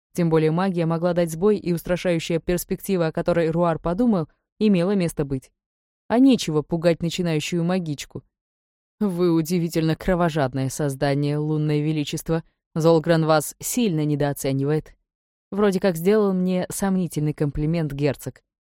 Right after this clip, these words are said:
«Лучше оставить это без изменений». Без каких-либо колебаний Анатель ударил в его грудь магическим разрядом.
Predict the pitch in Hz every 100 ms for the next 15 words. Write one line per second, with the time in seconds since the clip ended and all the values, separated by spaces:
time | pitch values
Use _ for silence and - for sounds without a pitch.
0 | _ _ _ _ - 156 180 180 160 -
1 | 185 208 165 156 147 156 160 156 160 147
2 | 131 123 127 _ _ _ _ - 214 -
3 | 202 - 185 175 160 - 170 165 220 233
4 | 165 151 147 185 - 135 190 185 165 147
5 | 156 156 165 202 180 160 156 - - 147
6 | 151 147 147 127 127